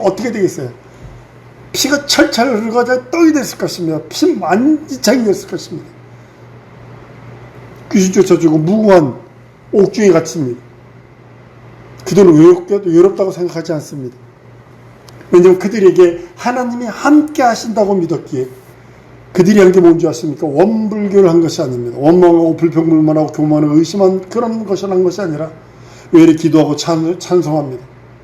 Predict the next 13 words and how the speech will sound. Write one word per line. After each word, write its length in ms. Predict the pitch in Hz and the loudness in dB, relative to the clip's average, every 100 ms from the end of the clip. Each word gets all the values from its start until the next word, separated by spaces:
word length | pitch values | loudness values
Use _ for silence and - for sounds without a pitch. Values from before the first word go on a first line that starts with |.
| - - - - - - - - - - - - - - - - - - - - - - - - - - - - - - - | -20 -20 -20 -20 -20 -20 -20 -20 -20 -20 -20 -20 -20 -20 -20 -20 -20 -20 -20 -20 -20 -20 -20 -20 -20 -20 -20 -20 -20 -20 -10
하나님이 520 | - 190 196 202 202 156 | 2 4 4 4 4 4
우-, 320 | 165 294 - - - | 2 -2 -6 -14 -6
우리와 500 | 202 302 277 254 196 | 2 6 6 4 0
함께 300 | 202 - 175 | -10 -10 -10
하신다는 420 | 143 190 156 139 | -8 -10 -10 -12
것은 280 | 123 - 123 - - - - - | -18 -20 -20 -20 -20 -20 -20 -8
절대적인 640 | - 185 190 226 202 185 196 | 0 2 4 2 2 0 0
신앙이어야 1080 | - 180 165 143 135 - - 160 143 135 | 0 0 2 -2 -8 -18 -4 0 0 0
되고 320 | 127 123 135 - - - | -2 -4 -6 -8 -20 -6
절대적인 760 | - 202 208 233 226 220 208 175 | 0 2 2 0 2 0 0 2
나와 360 | 165 190 220 202 | 4 6 4 4
여러분과의 800 | 208 208 208 202 202 202 190 175 | 2 2 0 0 4 4 2 -2
믿음이어야 1000 | 233 311 311 254 220 208 196 196 190 | -2 4 4 4 2 0 2 2 0